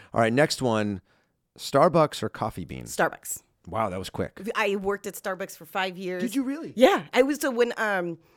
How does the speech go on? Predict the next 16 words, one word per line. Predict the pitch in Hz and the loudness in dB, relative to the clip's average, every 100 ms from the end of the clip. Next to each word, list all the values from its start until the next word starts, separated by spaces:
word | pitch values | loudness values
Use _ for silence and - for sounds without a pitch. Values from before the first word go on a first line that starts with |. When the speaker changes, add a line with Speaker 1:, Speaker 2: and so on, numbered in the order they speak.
| - _ _ _ | -20 _ _ _
Speaker 2:
when | 196 214 | -2 0
I, | 196 | 0
before | 180 190 254 254 | 0 -2 0 0
I | |
got | 226 196 | 0 -2
into | 175 185 | -4 -6
radio, | 180 170 - | -4 -2 -2
I | 170 | -4
worked | 165 202 214 | -2 -4 -4
at | 208 170 | -6 -8
the | |
Starbucks | 165 180 170 165 - - | -8 -6 -6 -6 -8 -8
ar-, | 175 165 - | -6 -4 -6
around | 170 175 175 180 | -4 0 2 0
the | 160 | -2
corner, | - - 262 254 139 | -6 -2 2 2 0